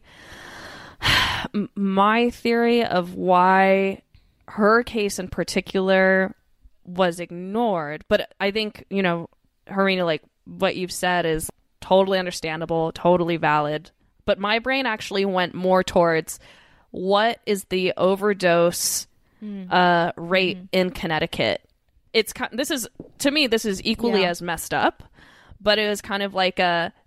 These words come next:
Speaker 1: do they deal with so many overdose cases that they just
Speaker 2: Mm.
Speaker 1: don't give a fuck?
Speaker 2: Mm-hmm.
Speaker 1: But the thing is, like, for that theory to hold, I have to look up the data, and I'm looking up the data now.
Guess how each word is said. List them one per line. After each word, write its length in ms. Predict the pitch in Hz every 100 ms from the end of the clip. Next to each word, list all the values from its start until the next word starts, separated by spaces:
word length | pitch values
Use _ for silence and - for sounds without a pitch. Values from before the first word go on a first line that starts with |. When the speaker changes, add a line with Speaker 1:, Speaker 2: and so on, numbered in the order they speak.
| _ - 190
Speaker 1:
do 240 | 214 233
they 180 | 233 277
deal 300 | 240 254 277
with 160 | 247 -
so 260 | - 175
many 260 | 208 247 240
overdose 500 | - 190 208 226 233
cases 480 | - 220 - 240 240
that 160 | 175
they 80 | 196
just 200 | 196 226
Speaker 2:
Mm. 40 | 233
Speaker 1:
don't 200 | 220 - _
give 220 | - 123 247
a 80 |
fuck? 300 | - 427 453 311
Speaker 2:
Mm-hmm. 220 | 202 220 - -
Speaker 1:
But 180 | 226 220
the 60 |
thing 180 | 214 233
is, 120 | 220
like, 200 | 202 165 - _ -
for 220 | - 220
that 380 | 185 196 240 -
theory 300 | 202 208 196
to 100 | 185
hold, 360 | 160 170 175 185
I 120 | 143
have 220 | 175 175
to 80 | 185
look 180 | 180 170
up 80 | -
the 80 |
data, 520 | - 156 180 190 190 -
and 100 | 185
I'm 80 | 190
looking 240 | 240 285
up 80 | 254
the 80 | 190
data 260 | 180 165
now. 460 | 160 202 240 165 175